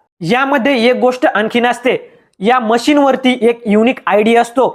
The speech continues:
आणि त्या आयडी वरच ते बूथ ठरलं जातं. जेव्हा मशीन बूथवर पोहोचते, तेव्हा सर्व अधिकारी आणि राजकीय पक्षातील लोक ती मशीन चालू करतात. राजकीय पक्षातील लोकांना आणि अधिकाऱ्यांना अगोदर कळवलं जातं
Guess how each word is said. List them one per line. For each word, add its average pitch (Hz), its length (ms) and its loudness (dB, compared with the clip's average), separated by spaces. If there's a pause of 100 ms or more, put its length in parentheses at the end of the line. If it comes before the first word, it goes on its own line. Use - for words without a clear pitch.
(400)
आणि 269 220 0
त्या 302 200 0 (140)
आयडी 254 300 0
वरच 262 460 0
ते 247 80 2
बूथ 202 360 -2 (120)
ठरलं 220 300 2
जातं. 233 340 0 (560)
जेव्हा 247 300 0
मशीन 233 420 0
बूथवर 254 360 2
पोहोचते, 254 580 0 (160)
तेव्हा 202 220 0
सर्व 254 320 0 (140)
अधिकारी 240 460 0 (340)
आणि 294 160 2
राजकीय 294 460 0
पक्षातील 277 560 -2
लोक 269 300 0 (260)
ती 302 100 2
मशीन 269 400 -2
चालू 226 320 -2
करतात. 247 380 0 (460)
राजकीय 220 400 0
पक्षातील 247 540 -2
लोकांना 262 520 0 (100)
आणि 247 200 -2 (120)
अधिकाऱ्यांना 277 640 0 (340)
अगोदर 269 360 2
कळवलं 269 460 2
जातं 240 300 0